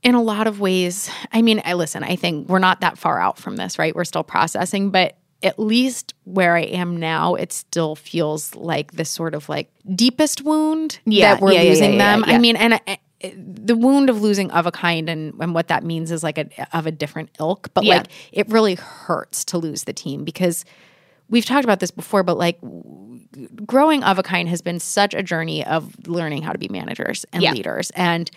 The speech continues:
Speaker 1: we, I think, have made s-, so much progress in that arena. And I think it was, like, nowhere more evident in the fact that our team was so good. And we were so proud of them and we really liked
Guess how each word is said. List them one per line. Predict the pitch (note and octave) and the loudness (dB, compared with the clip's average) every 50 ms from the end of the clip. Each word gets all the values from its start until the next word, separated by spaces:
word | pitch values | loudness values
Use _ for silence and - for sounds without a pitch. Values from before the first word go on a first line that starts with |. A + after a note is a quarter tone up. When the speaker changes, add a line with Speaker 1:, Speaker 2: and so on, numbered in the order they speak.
| - - - - _ - | -20 -20 -20 -20 _ -8
Speaker 1:
we, | G3 G3+ G3+ G3+ G#3 G#3 G3+ G3+ - | -4 -2 -2 0 0 2 0 0 0
I | - G3+ G3 | 0 -2 -2
think, | G3 - F3 E3+ E3 D#3+ - | -2 -4 -6 -6 -6 -6 -8
have | E3+ - E3+ D#3+ D#3+ | -6 -4 -4 -4 -4
made | F3 E3+ D#3+ D#3+ D#3+ D#3+ E3 E3 | -4 -4 -4 -4 -6 -8 -10 -12
s-, | - - - - - - - - | -12 -10 -10 -10 -12 -16 -20 -16
so | - - - - - D#4 D#4+ E4 | -12 -8 -6 -2 2 4 4 4
much | D4 C#4+ B3+ - - | 4 2 0 0 -4
progress | - - - - - - - - - - | -6 -6 -6 -6 -6 -6 -6 -6 -6 -6
in | - F3+ F3+ | -4 -2 0
that | F3 E3 D#3+ | 0 0 0
arena. | F3 F3 E3+ E3+ E3 | -2 -2 -2 -2 -2
And | D3+ B2 E3+ F3 | 0 0 2 0
I | E3+ | 0
think | E3 - F#3 F3 - | -2 -2 -4 -4 -2
it | F3+ E3 | -4 -4
was, | E3+ E3 - | -4 -4 -4
like, | E3 E3 | -4 -2
nowhere | F3+ F3+ F3+ F3 F#3 G3 G3+ G3 F#3+ | -2 2 4 4 4 6 4 2 2
more | F3+ E3+ E3 | 0 -2 -2
evident | - - D#3+ - D#3+ D#3+ | -2 -2 -2 -2 -6 -6
in | - E3 | -6 -8
the | D#3+ | -6
fact | - - D#3 D#3 D3+ _ | -2 0 0 0 0 _
that | - E3+ - - _ - - - - _ _ _ - | -2 -2 -2 -4 _ -20 -20 -20 -20 _ _ _ 2
our | F3+ F3 F#3 F#3+ | 4 4 4 2
team | F#3 - - G3+ F3+ E3+ | 0 -2 -4 -2 -2 -2
was | E3 E3 - | -4 -6 -6
so | - - - E3 D3+ D#3+ D#3+ D3+ _ | -6 -4 -2 -2 -2 -2 -4 -8 _
good. | - C#3 D#2 A#1+ B1 - - _ - | -6 -6 -6 -6 -8 -10 -10 _ -2
And | F3 F3 E3+ E3+ E3 - _ - - - _ _ _ _ _ | 0 0 0 -2 -4 -8 _ -20 -20 -20 _ _ _ _ _
we | - F#3+ G3 F#3+ F#3+ F#3 F3+ F3+ F3+ E3+ E3 - - _ _ _ _ _ _ _ _ _ _ _ | -6 -4 -2 -2 -2 -2 -2 -2 -2 -2 -4 -6 -8 _ _ _ _ _ _ _ _ _ _ _
were | - F#3+ G3 F#3+ | -2 0 0 2
so | - - B3 B3 B3 | 2 4 4 4 2
proud | B3 - - - - A3+ A3+ A3+ A3+ | 0 -4 -8 -2 2 4 4 4 4
of | A3 G3+ | 2 2
them | G#3+ G3 F#3+ F#3 | 2 0 2 2
and | D3+ F#3 F#3 F3+ | 0 0 0 0
we | F3+ F3 E3 | -2 -2 -2
really | D#3 - D#3+ F3 F#3+ G#3+ A3+ A#3+ A3 | -4 -6 -4 -2 -2 0 0 -2 -2
liked | G3+ F3+ F#3 F3+ E3+ F3 - - | -4 -2 0 0 0 0 -2 -4